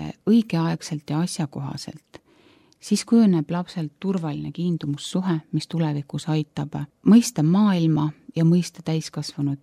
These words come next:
po-, positiivselt. Kahjuks meie maailm ei ole alati selline, sajaprotsendiliselt selline.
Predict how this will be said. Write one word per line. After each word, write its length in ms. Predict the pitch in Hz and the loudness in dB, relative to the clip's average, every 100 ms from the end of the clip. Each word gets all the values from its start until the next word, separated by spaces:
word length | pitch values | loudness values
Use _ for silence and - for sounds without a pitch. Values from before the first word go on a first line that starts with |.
| - | -6
po-, 160 | 151 147 | -6 -6
positiivselt. 920 | - 151 143 - - - - _ - - _ _ - - - - | -8 -8 -10 -14 -16 -14 -16 _ -20 -20 _ _ -20 -20 -20 -2
Kahjuks 300 | 233 269 214 | 4 4 4
meie 160 | 180 170 | 4 6
maailm 320 | 202 208 180 | 8 8 6
ei 140 | 170 180 | 6 4
ole 160 | 190 | 2
alati 400 | 147 143 147 - | 2 -2 -8 -14
selline, 480 | 147 147 139 - 131 - - - | -8 -6 -4 -4 -6 -8 -18 -16
sajaprotsendiliselt 1120 | 156 - 160 151 139 147 - 143 139 - - - | -12 -6 -2 -2 -2 -8 -2 -2 0 -4 -10 -10
selline. 480 | - 139 131 139 | -6 -4 -2 -4